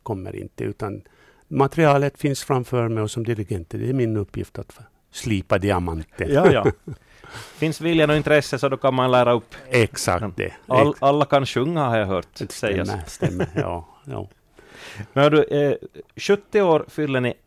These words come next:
Speaker 2: Det här är första skivinspelningen.
Speaker 1: Det stämmer. Eh, kören har gjort tidigare, då inte jag varit med, det har gjort kassett, någon C-, C-kassett, men att inte som skiva, nej, det är premiär.
Speaker 2: Jättebra att få dokumenterat hur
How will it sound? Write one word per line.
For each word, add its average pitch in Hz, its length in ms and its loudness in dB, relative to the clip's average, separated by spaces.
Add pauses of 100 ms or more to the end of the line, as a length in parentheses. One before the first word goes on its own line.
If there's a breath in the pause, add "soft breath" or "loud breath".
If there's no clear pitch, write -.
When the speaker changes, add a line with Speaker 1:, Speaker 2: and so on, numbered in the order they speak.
(180)
Speaker 2:
Det - 120 -10
här 135 200 2
är 123 60 -2
första - 380 -8
skivinspelningen. 87 1000 -6 (100)
Speaker 1:
Det 143 140 -4
stämmer. 90 400 -8 (400 loud breath)
Eh, 117 220 4 (360)
kören 175 300 6
har 147 140 2
gjort 117 300 0 (100)
tidigare, 98 680 -2 (220)
då 113 160 0
inte 113 180 -4
jag 101 300 -6
varit 98 160 -4
med, 98 180 -6
det 117 120 -4
har 127 120 -2
gjort 127 360 -6 (140)
kassett, 113 420 -2 (160)
någon 107 280 -6
C-, 104 380 -4
C-kassett, 95 640 -8 (600 soft breath)
men 95 160 -4
att 98 120 -10
inte 135 360 -4
som 95 160 -6
skiva, 107 360 -14
nej, 107 220 -18
det 139 100 -10 (200)
är 120 100 -10
premiär. 98 540 -12 (1000 soft breath)
Speaker 2:
Jättebra 123 480 2
att - 140 -4
få 110 340 0
dokumenterat 113 920 -2
hur 107 220 -2